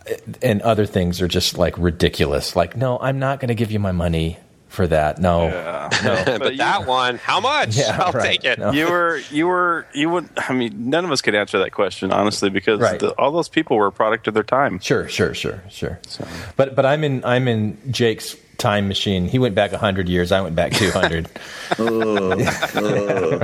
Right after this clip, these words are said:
Speaker 1: <laughs> Right.
Speaker 4: Did,
Speaker 1: Yeah.
Speaker 4: can you imagine? Okay, so there was, like, it, my, my wife's reading the Brigham Young book,
Speaker 1: Yeah.
Speaker 4: and there was a guy that came along and, and was saying, was telling him that the saints should,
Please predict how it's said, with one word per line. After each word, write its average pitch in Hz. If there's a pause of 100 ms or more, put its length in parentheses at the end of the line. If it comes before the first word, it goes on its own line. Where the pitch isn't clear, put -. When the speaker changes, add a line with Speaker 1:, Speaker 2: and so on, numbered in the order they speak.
Speaker 1:
<laughs> -
Right. 156 (1200)
Speaker 4:
Did, 127
Speaker 1:
Yeah. 101
Speaker 4:
can 156
you 202
imagine? 208
Okay, 147
so 135
there 110
was, 156
like, 143 (180)
it, 127
my, 127 (320)
my 123
wife's 151
reading 131
the 113
Brigham 113
Young 113
book, 135
Speaker 1:
Yeah. 127
Speaker 4:
and 107
there 120
was 117
a 123
guy 143
that 143
came 139
along 123
and, 107
and 107
was 110
saying, 117
was 110
telling 135
him 110
that -
the 95
saints 117
should, 95